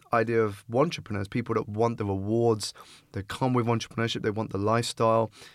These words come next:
but they don't put the hard work in, they don't take the risks, they don't know what it really takes to build a business. Whereas for me, entrepreneurship is truly about understanding how you can add value, uh,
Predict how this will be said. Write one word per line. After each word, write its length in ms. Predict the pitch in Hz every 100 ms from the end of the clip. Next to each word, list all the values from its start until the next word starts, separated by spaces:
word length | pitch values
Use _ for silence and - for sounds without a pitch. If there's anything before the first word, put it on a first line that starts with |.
| _ _ -
but 400 | 170 - 117 123
they 60 | 120
don't 200 | 123 117
put 120 | 123
the 60 | 101
hard 240 | 104 101
work 300 | 131 139 139
in, 80 | 131
they 60 | 104
don't 180 | 110
take 100 | 113 -
the 60 |
risks, 480 | 98 131 123 - -
they 80 | 107
don't 220 | 113 113
know 100 | 110
what 160 | 101 101
it 60 |
really 360 | 101 123 160 123
takes 380 | - 104 - - - - - -
to 100 | 104
build 180 | 110 104
a 40 |
business. 440 | 104 120 - - - - - - _
Whereas 220 | 131 127
for 60 | 120
me, 280 | 131 185 139
entrepreneurship 760 | 135 139 - 131 123 - 120
is 160 | 117 -
truly 480 | - - 147 156 143
about 320 | 120 113 - _ _ _ _ _ - _ -
understanding 760 | 120 113 - 123 117 107 101 - - - -
how 380 | - - 139 143
you 240 | 139 127
can 380 | 120 120 113 110 - -
add 240 | 123 120
value, 680 | 104 101 117 127 107 - - - - - - _
uh, 460 | - 104 104 104